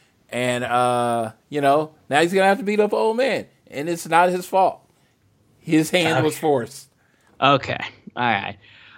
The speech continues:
Speaker 2: We had one more backstage segment with, uh, the, uh, with, uh, Anna Jay, and, uh, Doctor Britt Baker then interrupts the interview,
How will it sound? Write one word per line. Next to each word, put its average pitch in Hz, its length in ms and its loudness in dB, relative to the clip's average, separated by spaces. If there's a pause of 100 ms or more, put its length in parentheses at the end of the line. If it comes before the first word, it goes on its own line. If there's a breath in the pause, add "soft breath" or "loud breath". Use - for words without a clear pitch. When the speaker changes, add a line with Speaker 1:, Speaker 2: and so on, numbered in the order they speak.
Speaker 2:
We 202 220 2
had 202 240 2
one 240 180 2
more 240 160 2
backstage 226 480 2
segment 202 420 0
with, 175 280 0
uh, 156 200 2
the, 143 220 -4 (100)
uh, 156 260 2
with, 139 260 -2 (240)
uh, 131 260 2
Anna 165 220 4
Jay, 151 500 2
and, 127 400 -4
uh, 113 300 0
Doctor 151 360 0
Britt 143 200 -2
Baker 131 800 -2
then 131 280 -4
interrupts 139 420 0
the 143 120 2
interview, 120 580 0